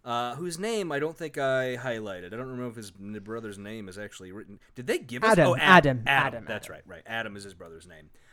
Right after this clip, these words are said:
Speaker 1: Uh, Adam and John. So Adam is, of course, drunk, and he gets into a, a shouty fight with his brother, um, and which leads to a really fucking ridiculous paragraph, which I'm just gonna read for you. "Help you with what, Adam?"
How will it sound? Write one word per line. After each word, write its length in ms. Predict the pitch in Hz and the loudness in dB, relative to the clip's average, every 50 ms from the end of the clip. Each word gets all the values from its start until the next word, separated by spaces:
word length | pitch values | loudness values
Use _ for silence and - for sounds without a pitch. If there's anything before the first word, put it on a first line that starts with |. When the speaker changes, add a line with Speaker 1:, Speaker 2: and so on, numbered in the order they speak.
| - - - | -20 -18 -14
Speaker 1:
Uh, 340 | 101 98 95 92 92 92 - - | -12 -10 -10 -10 -10 -10 -8 -6
Adam 300 | 131 139 143 147 143 135 | -4 -2 -2 -2 -2 -4
and 140 | 131 123 113 | -4 -6 -8
John. 360 | 101 110 104 85 78 73 73 _ _ _ - | -8 -10 -12 -12 -14 -18 -20 _ _ _ -2
So 280 | - 220 214 196 - - - _ _ _ _ _ _ _ _ _ - _ - | 2 4 4 4 2 -2 -12 _ _ _ _ _ _ _ _ _ -20 _ -2
Adam 300 | - 143 160 185 202 190 | 0 2 2 2 2 0
is, 80 | 190 208 | 0 -2
of 80 | 202 | -4
course, 280 | - 190 196 226 220 - | -2 -2 -2 -2 -2 -4
drunk, 400 | 131 127 123 110 117 135 - - _ | -4 -4 -4 -4 -6 -10 -14 -16 _
and 120 | 147 151 160 | -10 -8 -8
he 40 | 156 | -2
gets 260 | 160 233 233 233 220 | 0 0 0 0 -2
into 360 | 214 190 170 - 214 220 208 | -4 -4 -6 -6 -2 0 2
a, 140 | 196 185 175 175 165 | 2 2 2 0 0
a 100 | 175 170 | -2 -2
shouty 560 | 160 - - 175 147 143 143 143 147 147 147 - _ _ _ | 0 0 0 2 2 2 2 0 -4 -6 -10 -12 _ _ _
fight 360 | - - 143 135 135 143 - | -2 0 2 2 2 0 -4
with 120 | 147 139 127 | -6 -6 -4
his 140 | 139 139 | -4 -4
brother, 420 | 131 - 110 95 87 90 101 127 - _ _ _ _ _ _ _ | -4 -6 -10 -10 -10 -10 -12 -14 -14 _ _ _ _ _ _ _
um, 480 | - 113 113 110 110 107 104 104 104 110 - - | -8 -6 -4 -4 -4 -4 -6 -6 -10 -12 -10 -6
and 220 | 160 160 170 170 | -4 -4 -4 -2
which 180 | 180 226 220 - | -4 -6 -6 -4
leads 320 | 254 285 302 294 254 - - | -4 -4 -4 -2 0 0 0
to 440 | - 233 233 220 214 202 202 - - _ _ _ _ _ - | 0 0 0 0 0 -2 -2 -6 -10 _ _ _ _ _ -4
a 160 | 175 170 165 | -2 -2 -2
really 560 | 160 151 180 220 277 311 294 269 247 226 220 | -2 -4 -4 -2 -2 -2 0 0 0 -2 -2
fucking 440 | 202 - - 202 180 - 190 175 160 147 | -4 -2 -2 -2 0 -2 -4 -8 -4 -4
ridiculous 560 | 143 135 131 127 120 - - 104 101 101 - | -4 -4 -4 -6 -6 -8 -10 -10 -10 -10 -10
paragraph, 580 | - 110 101 92 87 82 87 87 87 87 - | -10 -10 -10 -10 -10 -12 -12 -14 -14 -14 -12
which 120 | 120 - - | -12 -10 -8
I'm 140 | 156 151 147 | -6 -6 -6
just 140 | 139 127 | -8 -8
gonna 140 | - 120 110 | -8 -8 -8
read 260 | 104 101 98 95 87 | -8 -10 -10 -12 -14
for 200 | - - 92 85 82 | -16 -16 -16 -16 -16
you. 120 | 80 78 - _ _ _ _ - - - - _ _ _ _ _ _ _ - - - - - _ _ _ _ _ _ | -18 -20 -20 _ _ _ _ -20 -20 -20 -20 _ _ _ _ _ _ _ -20 -20 -20 -20 -20 _ _ _ _ _ _
"Help 300 | - - - - 127 131 | -8 -4 -4 -4 -4 -4
you 100 | 135 135 | -6 -6
with 160 | 127 - - | -6 -6 -4
what, 260 | 135 143 160 156 151 - | -4 -2 -2 -2 -4 -6
Adam?" 460 | 110 - - - - 139 151 131 - | -6 -6 -6 -6 -6 -6 -8 -8 -12